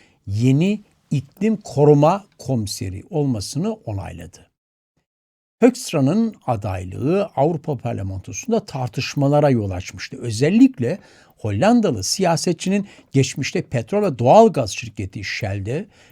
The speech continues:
ve McKinsey danışmanlık şirketinde çalışmış olması nedeniyle bu görev için uygun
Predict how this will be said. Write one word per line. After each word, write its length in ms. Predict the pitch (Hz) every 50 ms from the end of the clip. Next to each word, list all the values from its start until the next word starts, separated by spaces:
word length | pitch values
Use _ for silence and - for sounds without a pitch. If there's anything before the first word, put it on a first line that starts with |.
| _ -
ve 200 | 131 147 165 165 165 _ _ _ _ _ _ _ _ _ -
McKinsey 1080 | 117 131 139 135 _ _ _ _ _ - - 233 254 226 - - - 104 95 - _ _ -
danışmanlık 640 | 113 113 123 - - - 131 120 123 135 190 - -
şirketinde 640 | - 214 160 127 - 123 - - 110 101 95 98
çalışmış 540 | - - 113 104 104 101 101 - - - 208
olması 420 | 175 151 143 143 131 - - 220
nedeniyle 580 | 196 156 120 120 98 90 95 104 147 196 226 226 - _ _ _ _
bu 180 | 107 147 202 170
görev 260 | 147 131 113 101 92
için 320 | 95 - - - 95 - - -
uygun 400 | 151 139 139 151 208 208 196